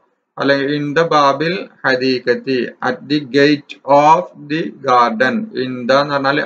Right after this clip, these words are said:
at, in the ബാബി അൽ ഹദീഖത്തി, at the gate of garden. Babil Hadika,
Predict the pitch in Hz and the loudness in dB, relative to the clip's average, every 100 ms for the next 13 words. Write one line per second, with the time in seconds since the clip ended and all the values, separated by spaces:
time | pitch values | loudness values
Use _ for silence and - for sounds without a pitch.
0 | 127 113 _ - 104 - _ _ _ _ | -4 -8 _ -8 -8 -10 _ _ _ _
1 | 135 131 139 156 147 143 139 135 160 170 | -2 0 0 0 2 2 2 0 -4 -4
2 | 147 143 135 131 123 123 120 113 127 117 | -2 0 0 0 -2 -4 -4 -4 -4 -4
3 | 101 - 123 123 - 143 131 131 139 - | -6 -4 -4 -4 -4 -6 -2 -2 -2 0
4 | 160 175 - _ _ _ - 127 123 117 | 0 0 -6 _ _ _ -4 2 2 2
5 | 107 117 113 - 123 127 135 131 131 131 | -2 -4 -4 -2 -2 -2 -2 -2 -2 -2
6 | 156 | -2